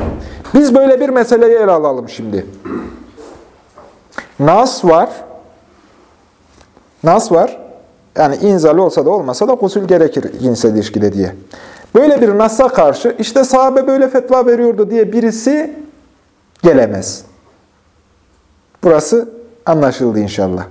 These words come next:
İcma, icma nedir bakın? İcma Allah Resulü Aleyhisselatü Vesselam'dan sabit olan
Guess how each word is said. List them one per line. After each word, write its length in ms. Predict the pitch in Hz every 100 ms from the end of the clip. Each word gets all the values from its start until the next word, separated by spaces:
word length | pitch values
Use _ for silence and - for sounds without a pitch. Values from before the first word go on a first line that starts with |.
| - _ _ _ _ _ _ _ _ _ _ _ _ _ _ _ _ _ _ _ _ _ 127 _ _ _ 98 - -
İcma, 540 | 165 156 240 302 277 - -
icma 340 | 185 220 262
nedir 340 | 262 262 262 180
bakın? 320 | 147 - 113 - -
İcma 560 | 240 208 214 254 311 - - -
Allah 360 | 156 175 233 226
Resulü 340 | 190 196 175
Aleyhisselatü 640 | 170 160 143 160 147 147 170
Vesselam'dan 640 | 185 196 175 170 156 143
sabit 500 | 139 - 170 190 208
olan 260 | 180 147